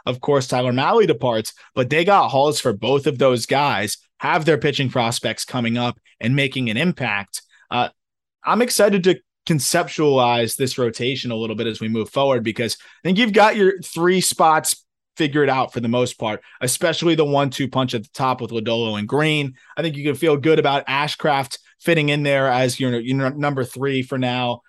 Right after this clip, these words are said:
uh, eventually probably number four if you add a, a veteran. Go add a veteran in there. Now you've got a solid four starters that you can rely on, and I'm interested to see how they kind of fill the rest of this out 'cause they've got prospects like Abbott.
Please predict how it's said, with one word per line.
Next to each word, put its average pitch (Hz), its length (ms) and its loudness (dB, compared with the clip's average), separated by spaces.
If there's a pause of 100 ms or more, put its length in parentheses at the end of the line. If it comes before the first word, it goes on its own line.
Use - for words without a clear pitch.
uh, 123 200 -2
eventually 139 480 -2
probably 131 260 2
number 123 220 0
four 135 280 0
if 123 120 -6
you 131 120 -2
add 117 260 -2
a, 110 240 -4
a 131 40 2
veteran. 123 560 2 (560)
Go 175 220 6
add 190 200 8
a 202 60 4
veteran 139 420 2
in 123 120 -4
there. 120 260 -4 (220)
Now 143 160 -2
you've 170 240 -2
got 175 160 4
a 139 120 4
solid 147 580 2
four 156 300 0
starters 135 480 0
that 120 100 -2
you 131 140 -6
can 135 160 -8
rely 120 400 -2
on, 104 280 -6 (220)
and 135 140 -4
I'm 139 100 -4
interested 143 340 -6
to 139 60 -8
see 143 140 -6
how 131 120 0
they 127 120 -2
kind 127 180 -4
of 113 60 -6
fill 135 200 2
the 127 80 2
rest 120 220 2
of 123 60 -2
this 123 180 -2
out 220 160 4
'cause - 80 -14
they've 147 140 -2
got 196 220 -2
prospects 131 460 -4
like 110 220 -10
Abbott. 131 460 -4